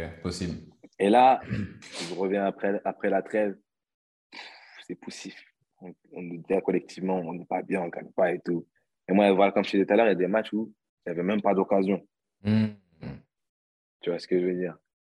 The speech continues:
Speaker 2: J'étais, putain, je rentre, je rentre chez moi et tout, je regarde les matchs et tout, je me dis, ah, aujourd'hui, j'ai même pas tenté. Et ça, déjà, ça te frustre plus que ne pas avoir marqué déjà.
Speaker 1: Ouais.
Speaker 2: Parce que pour marquer, il faut tenter.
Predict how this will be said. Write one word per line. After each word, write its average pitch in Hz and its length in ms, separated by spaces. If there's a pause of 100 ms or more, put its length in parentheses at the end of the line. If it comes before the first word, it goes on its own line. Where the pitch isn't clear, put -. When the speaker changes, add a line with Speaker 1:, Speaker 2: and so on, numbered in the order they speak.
(140)
Speaker 2:
J'étais, - 200
putain, - 380
je - 80
rentre, 80 240
je 80 160
rentre 82 240
chez 85 80
moi 85 220
et 78 60
tout, 101 160
je 85 60
regarde 82 240
les - 60
matchs - 280
et - 60
tout, 110 120
je 95 80
me - 60
dis, - 180
ah, 90 140 (360)
aujourd'hui, 87 340
j'ai 87 80
même 98 200
pas 98 140
tenté. - 360 (840)
Et 92 100
ça, 104 160
déjà, 101 180
ça 90 120
te - 100
frustre - 340
plus 143 260
que 95 460 (360)
ne 90 80
pas 123 120
avoir 98 180
marqué 90 340
déjà. 85 220 (160)
Speaker 1:
Ouais. 101 160
Speaker 2:
Parce 101 100
que - 100
pour 92 120
marquer, 92 280
il - 40
faut 90 100
tenter. 85 380